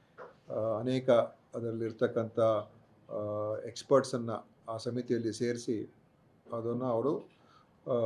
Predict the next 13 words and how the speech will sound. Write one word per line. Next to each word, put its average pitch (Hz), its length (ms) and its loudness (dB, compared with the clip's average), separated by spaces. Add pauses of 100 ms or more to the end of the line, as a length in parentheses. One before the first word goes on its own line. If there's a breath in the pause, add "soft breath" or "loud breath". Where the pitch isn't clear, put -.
(360)
ಒಂದು 127 240 0
ಸಂಶೋಧನೆ 131 480 2
ಮಾಡಿದ್ದಾರೆ. 110 500 -2 (760 soft breath)
ಆ 131 120 4
ವಿಷಯದ 131 380 4
ಬಗ್ಗೆ, 131 420 6 (640)
ಆ, 131 60 -2 (520)
ಯಾವ 123 140 6
ರೀತಿ 131 240 4
ಮಾಡಿದ್ರು, 123 420 4
ಹೇಗೆ 123 260 2
ಮಾಡಿದ್ರು 117 320 2
ಅಂತ 110 160 0